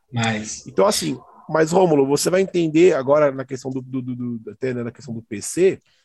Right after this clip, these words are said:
Speaker 1: Ó a pergunta aí, tô esperando.
Speaker 2: É, não é bem uma pergunta, né? Talvez você
Speaker 1: Hum.
Speaker 2: considerar melhor a questão da
Speaker 1: Hum.
Speaker 2: D L C quando você tiver no P C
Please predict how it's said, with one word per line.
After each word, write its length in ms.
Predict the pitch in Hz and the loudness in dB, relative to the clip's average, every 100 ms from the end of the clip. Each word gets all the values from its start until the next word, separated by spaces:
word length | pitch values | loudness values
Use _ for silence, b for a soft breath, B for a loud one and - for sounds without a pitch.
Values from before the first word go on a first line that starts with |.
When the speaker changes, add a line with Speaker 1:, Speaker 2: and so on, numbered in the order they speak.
| _ _ _ - | _ _ _ 0
Speaker 1:
Ó 60 | 139 | 2
a 100 | 131 | 4
pergunta 400 | 143 120 123 120 | 4 6 6 4
aí, 100 | 113 | 2
tô 80 | |
esperando. 400 | 113 - 123 110 - _ | 0 2 -2 -2 -8 _
Speaker 2:
É, 120 | 269 240 | 0 2
não 140 | 240 | 6
é 120 | 285 | 4
bem 200 | 233 254 | 4 0
uma 120 | 254 240 | 0 2
pergunta, 600 | 233 180 151 139 127 123 | 0 0 0 0 2 2
né? 220 | 139 151 | 4 2
Talvez 380 | - 165 180 175 | 0 0 2 4
você 240 | 117 180 | 4 4
Speaker 1:
Hum. 460 | - - - - - | 0 -8 -14 -8 2
Speaker 2:
considerar 560 | 175 208 - 175 175 | 2 2 0 2 4
melhor 580 | 165 156 143 151 165 127 - _ _ _ | 4 2 4 6 4 2 -6 _ _ _
a 100 | 127 | -4
questão 360 | 170 - 156 | -2 0 2
da 120 | 160 160 | 2 2
Speaker 1:
Hum. 40 | |
Speaker 2:
D 80 | 160 | 2
L 140 | 156 | 2
C 140 | 156 160 | 0 -6
quando 220 | 156 156 | -4 -2
você 100 | 170 | -4
tiver 240 | - 160 | -2 0
no 180 | 156 190 | 4 2
P 220 | 202 220 | 4 2
C 360 | 214 - 110 92 | 0 -2 -8 -10